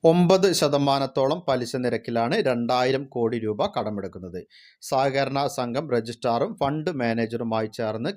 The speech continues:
കേരള ബാങ്ക്, ഏ, തുറക്കുന്ന പൂൾ അക്കൗണ്ടിലാണ് ഈ ഒരു പണം നിക്ഷേപിക്കുക. മണ്ണാർക്കാട് റൂറൽ മാനേജറാണ് ഫണ്ട് മാനേജർ.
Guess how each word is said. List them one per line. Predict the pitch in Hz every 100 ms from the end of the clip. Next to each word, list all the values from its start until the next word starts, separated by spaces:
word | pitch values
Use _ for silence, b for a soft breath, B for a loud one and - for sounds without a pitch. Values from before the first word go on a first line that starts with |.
| 151
കേരള | 139 143 147
ബാങ്ക്, | 139 127 123 123 139
ഏ, | 185 127
തുറക്കുന്ന | 120 113 110 113 120 175
പൂൾ | 160 139 160 147
അക്കൗണ്ടിലാണ് | 120 117 113 110 110 110 165 262 B B
ഈ | 208
ഒരു | 165 165 143
പണം | 127 202 139
നിക്ഷേപിക്കുക. | - 107 92 92 92 90 b b -
മണ്ണാർക്കാട് | 147 160 160 147 139 143 151
റൂറൽ | 131 127 131 127
മാനേജറാണ് | 120 113 117 127 123 120 117 110 123 196 -
ഫണ്ട് | 123 127 127 127
മാനേജർ. | 104 98 95 92